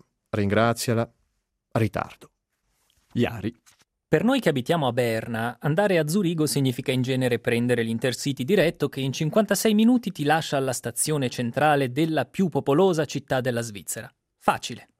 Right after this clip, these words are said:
Speaker 3: Andare a Zurigo per incontrarmi con Andrea invece significa in genere scoprire solo una volta arrivati chi dei due A A sbagliato giorno,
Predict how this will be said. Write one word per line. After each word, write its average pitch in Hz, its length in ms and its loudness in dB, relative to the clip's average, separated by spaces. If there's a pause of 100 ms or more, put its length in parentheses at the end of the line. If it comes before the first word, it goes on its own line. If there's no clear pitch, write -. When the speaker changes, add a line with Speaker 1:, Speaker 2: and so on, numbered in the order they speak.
(760)
Speaker 3:
Andare 247 280 6
a 165 80 4
Zurigo 143 360 4
per 127 120 2
incontrarmi 131 460 2
con 160 140 2
Andrea 202 260 4
invece 180 440 2
significa 170 640 4
in 156 80 2
genere 156 300 2
scoprire 139 500 0
solo 196 360 4
una 123 160 0
volta 147 300 2
arrivati 156 480 2
chi 170 160 -6
dei 151 240 2
due 131 440 0
A 139 260 0 (460)
A 139 120 2
sbagliato 123 420 -2
giorno, 127 540 0